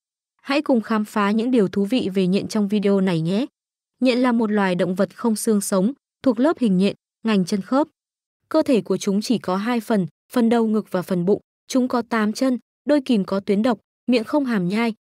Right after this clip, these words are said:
không cánh. Chúng có khả năng làm màng nhện bằng chất đạm để leo trèo, làm tổ, bẫy mồi và giữ trứng.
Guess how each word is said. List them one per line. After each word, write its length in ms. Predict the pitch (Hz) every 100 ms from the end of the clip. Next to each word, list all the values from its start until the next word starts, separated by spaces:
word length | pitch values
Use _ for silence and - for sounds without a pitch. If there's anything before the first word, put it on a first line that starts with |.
| -
không 180 | 233 196
cánh. 260 | 180 175 220 _ _ _ _ -
Chúng 200 | 277 254
có 120 | 254
khả 180 | 247 247
năng 220 | 190 226
làm 260 | 220 185 175
màng 180 | 180 190
nhện 220 | 208 190
bằng 200 | 190 170
chất 180 | 320 240
đạm 240 | 226 -
để 120 | 185
leo 260 | 165 208 214
trèo, 300 | 214 196 165 _ _ -
làm 200 | 220 202
tổ, 220 | 226 160 - _ -
bẫy 180 | 220 285
mồi 240 | 277 180 151
và 140 | 160
giữ 160 | 151 196
trứng. 300 | - 175